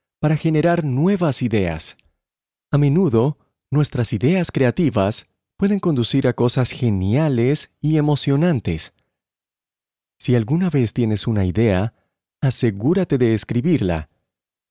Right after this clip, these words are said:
Crea tu propia historia o haz un dibujo de ella. Las ideas de George despertaron la imaginación de millones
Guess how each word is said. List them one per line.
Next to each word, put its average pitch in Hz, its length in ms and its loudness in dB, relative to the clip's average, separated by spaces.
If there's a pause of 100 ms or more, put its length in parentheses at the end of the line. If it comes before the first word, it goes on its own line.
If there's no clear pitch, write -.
(240)
Crea 170 300 2
tu - 180 -2
propia 165 380 2
historia 101 680 0 (280)
o 156 140 2
haz 180 160 -2
un 160 120 0
dibujo 120 520 0
de 123 260 2
ella. 85 360 -4 (1400)
Las 120 220 -2
ideas 120 340 0
de 98 160 0
George 107 420 2 (240)
despertaron 160 600 -2
la 151 100 0
imaginación 131 920 -2
de 131 120 2
millones 113 920 -2